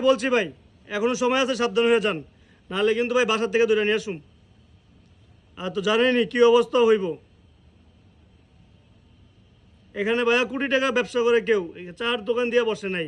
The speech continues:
আপনি যেমনি মন চায় সেমনি চলাইবেন। আর এই যে মানুষের হয়রানি করতেছেন ভাই, অনেক কষ্টে টাকা জমায় আইছে, চার হাজার পাঁচশো টাকা। চার হাজার পাঁচশো টাকা কি সিক্স এস দেওয়া পসিবল? এগারো হাজার টাকা ফোনের পাঁচশো টাকা ডিসকাউন্ট করা যায়,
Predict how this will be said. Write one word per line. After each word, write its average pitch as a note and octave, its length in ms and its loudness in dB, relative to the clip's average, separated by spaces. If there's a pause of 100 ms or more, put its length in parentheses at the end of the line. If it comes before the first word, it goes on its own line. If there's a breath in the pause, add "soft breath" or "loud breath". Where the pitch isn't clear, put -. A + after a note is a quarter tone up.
আপনি F3+ 140 -10 (120)
যেমনি G3+ 320 -2
মন A3 160 -4
চায় A3+ 180 -2
সেমনি G#3 300 -2
চলাইবেন। F#3+ 320 -4 (1300)
আর E3+ 140 -4
এই G3+ 80 0
যে A#3 140 2
মানুষের A#3 280 0
হয়রানি A#3 300 0
করতেছেন A#3+ 440 0
ভাই, G#3+ 80 -2 (100)
অনেক A#3 140 -4
কষ্টে B3+ 280 -2
টাকা A#3 200 -2
জমায় A#3+ 320 -2
আইছে, A3+ 200 -4 (100)
চার A#3+ 140 -4
হাজার A3+ 180 -4
পাঁচশো A3+ 280 -8
টাকা। F#3+ 180 -4 (640 soft breath)
চার A#3 200 -4
হাজার B3 200 0
পাঁচশো B3+ 260 -2
টাকা B3 180 4
কি B3+ 60 -2 (100)
সিক্স - 240 -8
এস A#3 120 -6
দেওয়া B3+ 220 2
পসিবল? C4 400 2 (1800)
এগারো A#3+ 200 4
হাজার C4 220 4
টাকা C4 220 4
ফোনের B3 240 2 (120)
পাঁচশো C4 260 -4
টাকা B3+ 120 0 (100)
ডিসকাউন্ট B3 460 -4
করা A#3+ 240 -4
যায়, F3+ 140 -6